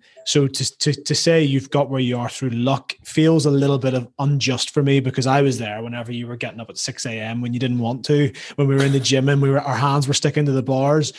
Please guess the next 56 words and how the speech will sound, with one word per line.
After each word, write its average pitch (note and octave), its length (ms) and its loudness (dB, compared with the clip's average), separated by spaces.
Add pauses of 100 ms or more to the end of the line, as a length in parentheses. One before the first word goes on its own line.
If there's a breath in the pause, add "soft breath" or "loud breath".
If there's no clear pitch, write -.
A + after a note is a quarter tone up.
(100)
There's D3 100 -2
nothing E3+ 280 2
lucky D3+ 460 4
about C#3+ 320 2
that. F3 260 0 (220 loud breath)
That D3+ 220 2
was D3 140 -2
just - 320 -2
you C3+ 480 2 (280)
doing D3+ 240 4
something. D3 320 -2
Like, C#3+ 260 -8
we D3+ 180 2
know C3 180 2
you're C3+ 260 0 (120)
one C#3+ 200 -4
of C3+ 100 -2
the B2 60 -6
worst C3+ 300 -4
people C3+ 220 -4
I've B2 120 -4
ever A#2+ 140 -4
met A#2 260 -4
in C3 160 -4
the B2+ 60 -4
mornings. C3+ 480 -4 (200 loud breath)
So, D3+ 220 2
like, C#3 240 0
you D#3 360 2
made C#3+ 220 2
a C3+ 80 -2
conscious D3+ 300 -2
decision C#3 340 -2
to C#3 80 0
get B2+ 100 0
out B2+ 120 0
of B2 60 -4
bed C3+ 360 0
and C3 240 -6
go C3+ 160 -2
and B2+ 120 -6
do C#3 180 2
it. - 100 -4
So D3+ 300 2 (240 loud breath)
there D3+ 140 4
is F3+ 180 4
elements D#3+ 420 2
of E3+ 60 -2
luck. E3 240 2
I C#3 60 -2
just, - 280 -6 (240)
I - 60 -12
think D3+ 240 -2
it D#3+ 100 -2
can C#3+ 200 -6
be B2+ 340 -2